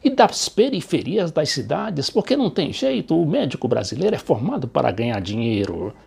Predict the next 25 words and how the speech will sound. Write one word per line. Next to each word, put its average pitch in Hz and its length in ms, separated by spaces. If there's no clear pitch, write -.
Ele 339 140
não 214 100
quer - 200
saber 101 340
de - 80
periferia, 98 920
porque - 320
não, 269 240
não 175 140
vai 160 240
ficar - 280
rico - 420
com - 120
aquilo. - 520
Ora, 110 260
o 107 140
Bolsonaro 110 800
foi 104 320
humilhar 98 560
Cuba. - 460
A - 60
gente 135 300
sabe 110 520
que - 160
Cuba 98 840